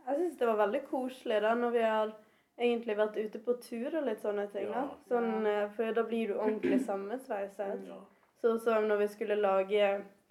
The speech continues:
Speaker 1: først en sånn kubbe med tre og hy-, nei, med sånn pinner og hyssing, liksom.
Speaker 3: Ja, og det var vanskelig.
Speaker 1: Det var så vanskelig.
Speaker 3: Åh.
Speaker 1: Men det var skikkelig morsomt, og så skulle vi prøve å få de til å flyte etterpå.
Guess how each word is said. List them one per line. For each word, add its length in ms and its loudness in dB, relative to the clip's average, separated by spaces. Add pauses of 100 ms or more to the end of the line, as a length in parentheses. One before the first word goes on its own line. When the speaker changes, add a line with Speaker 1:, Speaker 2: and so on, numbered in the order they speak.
Speaker 1:
først 200 -2
en 60 -4
sånn 260 0 (160)
kubbe 640 -2 (300)
med 260 -4
tre 340 2
og 140 4
hy-, 200 -6
nei, 160 0
med 260 2
sånn 140 -6
pinner 340 -4
og 80 -2
hyssing, 460 0
liksom. 380 -2
Speaker 3:
Ja, 140 6
og 140 -2
det 100 0
var 120 4
vanskelig. 140 -6
Speaker 1:
Det 200 4
var 120 6
så 280 6
vanskelig. 560 8
Speaker 3:
Åh. 60 2 (380)
Speaker 1:
Men 100 8
det 100 12
var 100 10
skikkelig 440 -2
morsomt, 380 2
og 80 0
så 20 -4
skulle 220 0
vi 80 -14
prøve 180 4
å 60 0
få 180 4
de 100 4
til 120 -2
å 40 -8
flyte 340 -6
etterpå. 600 0